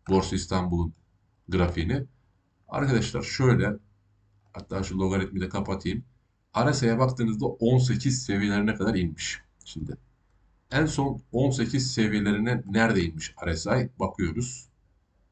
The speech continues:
On altı, on yedi seviyelerine, yani şöyle, hatta on beşlere kadar inmişiz şu bölgede. Burası neresi? Burası dört bin iki yüz, dört bin üç yüz hattı. Yani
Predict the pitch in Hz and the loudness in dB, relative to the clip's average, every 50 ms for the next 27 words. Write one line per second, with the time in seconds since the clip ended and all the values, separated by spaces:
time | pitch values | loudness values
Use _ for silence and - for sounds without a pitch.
0 | _ _ _ _ _ _ _ _ _ _ _ - 110 110 104 98 90 90 87 - | _ _ _ _ _ _ _ _ _ _ _ 0 0 2 2 2 2 0 0 -2
1 | - 123 - 110 107 104 104 101 98 95 92 - - 95 85 82 82 80 82 80 | -4 -2 0 0 0 2 2 2 0 0 0 0 0 0 2 2 2 0 -2 -4
2 | - - 78 73 - - - - 113 95 78 76 87 87 104 101 - - - - | -6 -8 -10 -12 -10 -12 -8 -4 -4 -4 -2 -4 -4 -6 -6 -6 -6 -6 -4 0
3 | 101 104 107 104 98 95 - - 90 90 85 98 101 110 87 82 95 90 82 80 | 0 2 2 2 2 0 0 0 -2 -2 -2 -2 -2 0 0 0 0 -2 -2 -4
4 | 80 - 78 - - - - 95 87 85 80 76 78 78 - - - - - _ | -6 -8 -8 -10 -8 -8 -6 -2 0 0 0 0 -2 -4 -8 -12 -14 -18 -20 _
5 | _ _ _ _ _ _ _ _ _ 143 151 143 135 127 - 147 139 135 139 143 | _ _ _ _ _ _ _ _ _ 0 2 2 2 2 2 2 4 4 6 6
6 | 131 107 104 - 117 113 - - - _ _ _ _ _ _ _ _ _ _ _ | 6 4 4 2 2 0 0 -2 -6 _ _ _ _ _ _ _ _ _ _ _
7 | _ _ _ _ - 139 147 135 110 98 - - - 127 131 127 127 - _ _ | _ _ _ _ -8 -2 0 2 2 2 2 2 2 2 2 2 0 -4 _ _
8 | _ _ _ _ _ - - 113 117 113 117 - - 113 117 120 123 127 - _ | _ _ _ _ _ 0 2 2 2 2 0 0 0 0 2 0 -2 -6 -8 _
9 | - - 104 - - 110 113 113 110 - 110 107 107 107 - 120 120 113 - 113 | -12 -10 -8 0 2 2 2 2 2 2 2 2 2 0 0 0 0 0 2 2
10 | 113 104 101 - 98 95 - 98 87 85 - - - 80 82 95 101 104 98 98 | 2 2 2 0 -4 -2 -2 -2 -2 -2 -4 -4 -4 -2 0 2 2 2 2 0
11 | 113 110 | -2 -4